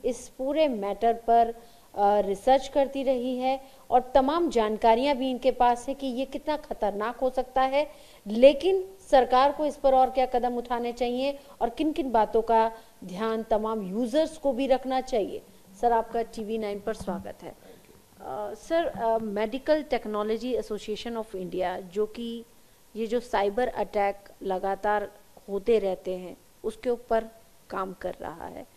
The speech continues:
तमाम रिसर्च भी आप लोगों ने इस पर की है। अभी ताज़ा मामला, सर, कल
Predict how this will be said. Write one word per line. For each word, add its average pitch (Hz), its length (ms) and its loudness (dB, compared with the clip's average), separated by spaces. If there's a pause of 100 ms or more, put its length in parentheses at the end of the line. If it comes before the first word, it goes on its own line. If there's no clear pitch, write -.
(300)
तमाम 196 320 -4
रिसर्च 190 500 -4
भी 196 100 -4
आप 185 180 -4
लोगों 180 240 -8
ने 185 120 -8
इस 180 120 -14
पर 180 160 -10
की 175 360 -14
है। - 260 -16 (380)
अभी 262 280 0
ताज़ा 269 360 0
मामला, 254 360 -2
सर, 247 260 -4
कल 208 340 0